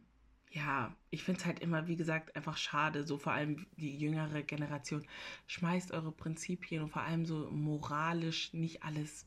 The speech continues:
weg, bloß weil ihr paar, also weil ihr mehr Likes auf Insta haben wollt. Please, don't do it. Like,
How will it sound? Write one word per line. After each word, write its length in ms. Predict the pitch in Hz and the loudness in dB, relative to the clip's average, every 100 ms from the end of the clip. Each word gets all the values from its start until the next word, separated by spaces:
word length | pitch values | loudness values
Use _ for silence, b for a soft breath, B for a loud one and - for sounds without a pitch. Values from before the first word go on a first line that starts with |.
| 156 | -2
weg, 140 | 160 - - | -2 -2 -12
bloß 420 | 160 156 156 - - B B B B B B B - - - | -6 -4 -4 -6 -8 B B B B B B B -2 0 2
weil 160 | 175 160 | 2 2
ihr 100 | 156 | 0
paar, 560 | - 160 160 160 - - - | 0 2 4 4 0 -4 -4
also 180 | 147 | -2
weil 140 | 156 156 | 2 2
ihr 80 | 156 | 4
mehr 280 | 156 156 | 4 2
Likes 360 | 156 156 156 - | 2 2 0 -4
auf 120 | 156 - | -6 0
Insta 340 | 151 - - | 0 0 -4
haben 380 | 131 95 123 104 | -2 -2 -4 -4
wollt. 360 | 92 65 65 - | -2 -2 -2 -6
Please, 800 | - 165 151 151 123 76 - - - | 0 2 4 4 2 2 -2 -8 -4
don't 400 | 143 151 151 139 | 0 2 2 0
do 240 | 143 151 | 0 2
it. 360 | 143 131 104 110 | 4 4 2 0
Like, 500 | 139 143 143 - | 0 2 0 -2